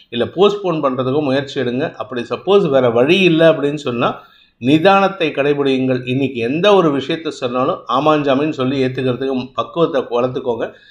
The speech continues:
நாளைக்கு மத்தியானத்துக்கு மேல நீங்க அதுக்கு ரிட்டாலியேட் பண்ணலாம், அதுக்கு வேண்டான்னு சொல்லலாம். அதுவரை பொறுமையா இருக்கிறது நல்லது.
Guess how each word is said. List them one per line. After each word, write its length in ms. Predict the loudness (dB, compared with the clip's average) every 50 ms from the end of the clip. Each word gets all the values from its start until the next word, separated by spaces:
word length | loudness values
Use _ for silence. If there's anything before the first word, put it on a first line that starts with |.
| -20 -20 -20 _
நாளைக்கு 680 | -4 0 2 2 4 4 4 4 2 0 0 -4 -6 -4
மத்தியானத்துக்கு 680 | -2 -2 -2 0 0 2 2 2 2 0 -2 -4 -4
மேல 320 | -2 -2 0 0 0 -2 -4
நீங்க 260 | -4 -6 -4 0 2 2
அதுக்கு 300 | 2 2 0 -2 -2 -2 -2
ரிட்டாலியேட் 520 | -2 0 0 2 2 2 2 0 0 -2
பண்ணலாம், 440 | -4 -4 -4 -2 0 0 -2 -2 -2
அதுக்கு 280 | -4 -4 -4 -2 -2 -2
வேண்டான்னு 420 | 0 0 0 2 2 2 2 2
சொல்லலாம். 480 | 0 -2 -2 -4 -2 -2 -4 -4 -6 -6
அதுவரை 380 | -6 -2 2 2 4 4 2 0
பொறுமையா 420 | -2 -2 -2 0 0 0 0 0
இருக்கிறது 340 | 0 0 -2 -2 -2 -2 0
நல்லது. 360 | 0 0 0 0 0 0 -2